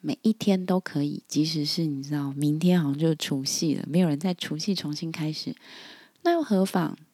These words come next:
任何事情都是你自己可以决定的。那么今天呢，我们也想要，不是我们啦，是我个人，想要把本来做的这个主题后羿弃兵了，Queen's Gambit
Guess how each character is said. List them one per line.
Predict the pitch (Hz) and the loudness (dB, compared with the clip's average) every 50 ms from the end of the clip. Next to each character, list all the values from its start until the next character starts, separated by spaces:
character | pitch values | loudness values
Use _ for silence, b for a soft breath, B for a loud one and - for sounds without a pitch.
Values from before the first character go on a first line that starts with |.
| _ _ _ _ _ _ _ _ | _ _ _ _ _ _ _ _
任 | - 269 262 233 202 | 4 6 6 6 6
何 | 185 175 170 175 | 4 0 0 0
事 | - - 214 | 0 0 -2
情 | 196 - 185 156 156 | -2 -2 -4 -2 0
都 | 175 180 | 0 0
是 | 190 - 185 | 0 0 0
你 | 175 165 156 151 | 0 0 0 -2
自 | - - - 208 175 | -2 0 0 0 2
己 | - - - - - - - - | 2 2 2 2 0 -6 -10 -14
可 | - - 151 160 | -4 0 2 2
以 | 170 165 | 2 0
决 | 151 - - 143 139 139 | -2 0 2 2 2 2
定 | - - 147 147 143 131 127 | 4 4 4 4 4 0 -6
的。 | - - - - - _ _ _ _ _ _ _ _ _ _ _ _ _ _ | -10 -10 -10 -12 -16 _ _ _ _ _ _ _ _ _ _ _ _ _ _
那 | - 240 240 | 4 6 6
么 | 220 202 | 6 4
今 | 196 - 226 226 226 | 4 4 6 6 6
天 | 226 - 226 214 208 208 | 6 6 6 6 6 6
呢， | 208 208 202 202 202 214 233 - _ - | 6 6 6 4 4 2 -2 -4 _ 0
我 | 196 175 | 0 2
们 | 165 165 170 160 | 2 2 2 2
也 | 160 160 160 165 | 2 2 2 4
想 | 160 - - 170 151 147 147 | 4 4 2 2 0 -4 -2
要， | 156 170 170 160 160 160 - - _ _ _ | -2 0 0 0 -2 -4 -6 -10 _ _ _
不 | - - | 0 2
是 | 165 - 185 | 4 4 4
我 | 180 170 151 | 4 4 2
们 | 143 147 147 143 135 135 | 0 0 -2 -2 -2 -4
啦， | 131 139 147 - - - | -8 -10 -12 -10 -2 0
是 | 170 | 0
我 | 160 151 147 135 143 - _ | 0 0 -2 -4 -6 -6 _
个 | - 165 156 147 | 2 2 4 4
人， | 131 127 - - - - - B B B B B B B B B - | 2 0 0 -2 -4 -8 -10 B B B B B B B B B -6
想 | - - 202 180 175 | 0 2 2 2 2
要 | 190 202 196 185 | 2 2 0 0
把 | - 175 165 156 156 165 165 165 - - | 0 -2 -2 -2 -4 -6 -6 -8 -4 -2
本 | 165 165 | -2 0
来 | 156 156 165 165 | 0 0 -2 0
做 | - 214 202 | 2 4 4
的 | 180 175 | 4 2
这 | 170 - 196 | 0 -2 -2
个 | 185 | -4
主 | - - - 160 151 | -2 -2 -2 -2 -2
题 | 156 - - 170 165 160 | -4 -4 -2 0 0 0
后 | 165 180 202 196 | 2 2 4 4
羿 | 185 180 175 | 4 4 2
弃 | - - - 185 170 | 0 0 2 2 0
兵 | - - 170 165 170 170 165 | 2 2 0 0 2 0 0
了， | 160 151 - - | 0 0 -2 2
Queen's | - - 208 208 208 - - | 4 6 6 6 4 2 4
Gambit | 202 190 190 185 190 190 175 165 | 6 6 6 6 6 6 4 4